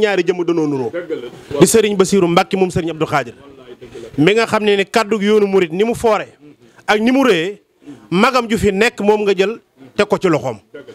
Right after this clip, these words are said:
Ba ci Cheikh Mountakha mii fi toog, yàlla fi yàgg ca wér, ni ko loolee nga xam ne moom la sama mag yu baax yi defoon, loola da ngay wéyal. Xool Serigne Ismaïla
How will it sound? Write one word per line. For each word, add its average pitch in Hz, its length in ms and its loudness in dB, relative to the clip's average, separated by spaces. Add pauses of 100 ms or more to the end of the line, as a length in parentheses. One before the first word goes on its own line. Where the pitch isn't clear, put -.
(120)
Ba 175 120 0
ci 190 100 -8
Cheikh 202 180 0 (720)
Mountakha 185 500 4
mii 202 180 0
fi 208 100 0
toog, 185 200 0
yàlla 185 220 -2
fi 175 140 -4
yàgg 220 240 0
ca 233 80 2
wér, 175 220 0 (420)
ni 175 140 4
ko 196 160 2
loolee 214 340 2
nga 233 100 -2
xam 226 140 -4
ne 214 140 -6 (120)
moom 214 220 0
la 202 80 2
sama 202 220 -2
mag 190 180 -4
yu 175 80 0
baax 202 180 0
yi 202 60 -6
defoon, 160 300 -10 (320)
loola 196 220 4
da 196 100 2
ngay 202 180 4
wéyal. 160 240 0 (880)
Xool 262 220 2
Serigne 254 260 0
Ismaïla 208 600 0